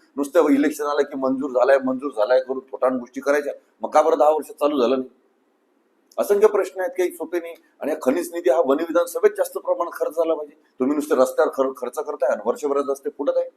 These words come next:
तुम्ही आरोग्यावर किती खर्च केला? तुम्ही शिक्षणावर किती खर्च केला?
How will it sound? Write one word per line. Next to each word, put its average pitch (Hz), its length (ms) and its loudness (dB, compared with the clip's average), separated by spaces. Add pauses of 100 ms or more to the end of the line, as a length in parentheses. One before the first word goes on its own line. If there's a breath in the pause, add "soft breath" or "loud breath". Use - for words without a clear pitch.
(300)
तुम्ही 123 160 2
आरोग्यावर 139 340 4
किती 160 180 -8
खर्च - 220 -2
केला? 139 220 -10
तुम्ही - 440 -8
शिक्षणावर 147 400 0
किती 156 200 -6
खर्च 151 240 -6
केला? 139 240 -8